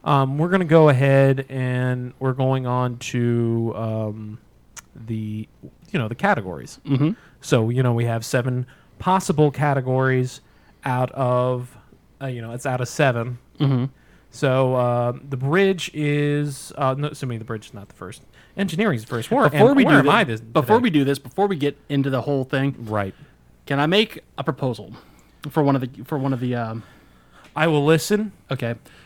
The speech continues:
Speaker 2: So instead of captain here, I want to, uh, instead change this to captains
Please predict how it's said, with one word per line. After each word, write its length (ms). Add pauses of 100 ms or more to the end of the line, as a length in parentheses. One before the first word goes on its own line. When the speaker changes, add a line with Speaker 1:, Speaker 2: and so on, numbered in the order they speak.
(120)
Speaker 2:
So 260
instead 420
of 220
captain 600 (560)
here, 380 (340)
I 80
want 260
to, 240
uh, 260
instead 340
change 240
this 120
to 140
captains 720